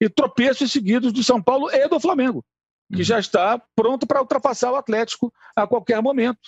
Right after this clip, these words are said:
Speaker 1: Deve ser nesse final de semana, se não acontecer uma zebra contra o Bahia, com jogos a menos. E, então, assim, é, é, acho que o questionamento é pertinente.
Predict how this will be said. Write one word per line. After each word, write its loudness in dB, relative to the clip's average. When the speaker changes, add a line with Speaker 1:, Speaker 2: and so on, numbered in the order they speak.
Speaker 1:
Deve 0
ser 0
nesse -4
final 0
de -8
semana, 0
se -6
não 2
acontecer 0
uma 0
zebra 0
contra -2
o -6
Bahia, 0
com -2
jogos 0
a 0
menos. -2
E, -2
então, 0
assim, 0
é, 2
é, 0
acho -4
que -4
o 4
questionamento 0
é 2
pertinente. -2